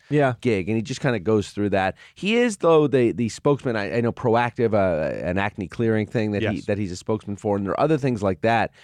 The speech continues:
Speaker 1: Old
Speaker 2: That
Speaker 1: school consumer good companies tend to not like this kind
Speaker 2: Right,
Speaker 1: of press.
Speaker 2: right,
Speaker 1: I
Speaker 2: right.
Speaker 1: agree with that.
Speaker 2: But, but that said, I, I really don't think it affects him very much.
Speaker 1: Yeah, I think, I think it's a, it's a case study of it,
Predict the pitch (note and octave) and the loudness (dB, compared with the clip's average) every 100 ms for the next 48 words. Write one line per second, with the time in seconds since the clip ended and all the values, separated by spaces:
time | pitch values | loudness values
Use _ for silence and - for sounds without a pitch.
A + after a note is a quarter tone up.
0 | - - _ E3+ G3 C#3+ G3 F#3+ C#3+ - | -20 -20 _ 4 4 4 2 2 -2 0
1 | E3+ D3+ C#3 B2 - C3 C#3 B2 G#2+ - | 2 2 0 0 -2 -2 -2 -2 -4 -2
2 | D3+ C3 A#2 - G#2 G#2 F#2 E2 G#2 A2+ | -2 0 -4 -4 -2 -2 -2 -4 -4 -2
3 | C#3+ C#3 A#2 G#2+ F2 B2 B2+ A2 A#2+ A2 | 2 2 4 2 0 2 2 4 2 2
4 | G#2+ G2 F2+ D#2 - F3 E3+ - _ _ | 0 0 -4 -4 0 2 2 0 _ _
5 | - D#3+ _ _ F3 D#3 F3 E3+ C#3+ B2 | -16 -16 _ _ -8 -2 0 0 0 0
6 | G2+ E2+ - G#2+ F2 A2 G#2 F#2+ D#2+ D#2+ | 2 0 -4 -4 -2 0 0 -2 -4 -8
7 | D2 D#2 D#2 - D2 D2 B1 - A3+ B3+ | -8 -8 -8 -10 -8 -8 -10 -2 0 2
8 | E3 F#3 A3+ F3 F3+ G3 D3 D3 C#3 C#3 | 0 0 0 0 -2 -2 0 0 0 0
9 | C#3 - F#3 - D#3+ D3 B2 B2 A#2 C#3 | -2 0 0 2 2 2 4 2 0 -4